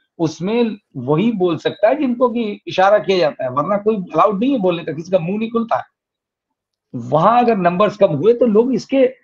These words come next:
अंदर से वहां पे इसके खिलाफ भी there are, there are people जो इसका विरोध करना चाहते हैं, उनको मौका चाहिए। तो ये मत सोच के चलिए कि ऐसी stage में कि थोड़े बहुत number होंगे तो इधर का उधर कर लेंगे, ये इधर,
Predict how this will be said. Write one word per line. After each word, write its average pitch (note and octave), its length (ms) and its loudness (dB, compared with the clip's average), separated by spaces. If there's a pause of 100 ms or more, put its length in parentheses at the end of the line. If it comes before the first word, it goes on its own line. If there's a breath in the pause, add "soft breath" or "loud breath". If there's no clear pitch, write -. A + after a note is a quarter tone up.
(220)
अंदर E3 280 0
से A#3 180 -2
वहां D#3 300 -2
पे C4+ 140 -2
इसके C4+ 380 -2
खिलाफ C4+ 260 2
भी D4+ 120 -2
there C4+ 200 4
are, B3 140 2 (160)
there G#3+ 160 6
are G#3+ 140 0
people B3+ 260 -4
जो C4+ 160 4
इसका - 180 0
विरोध C#4 300 4
करना C4 220 2
चाहते G3+ 300 2
हैं, A#2+ 120 -12 (720)
उनको G#3 200 4
मौका C4 300 4
चाहिए। G#3+ 380 2 (880)
तो F3+ 60 4
ये F#3 220 4
मत C4 160 4
सोच C4+ 240 2
के D4 100 0
चलिए C4+ 340 2
कि C4+ 140 0
ऐसी A#3 320 2
stage A#3+ 300 4
में B3 180 2
कि B3 120 -2
थोड़े A3 240 2
बहुत A#3 240 2
number A3+ 240 2
होंगे A3 280 4
तो A3+ 100 2
इधर G#3+ 200 2
का A3 100 2
उधर G#3+ 200 2
कर G#3 160 0
लेंगे, G#3+ 300 2
ये G#3 120 2
इधर, G3+ 320 -2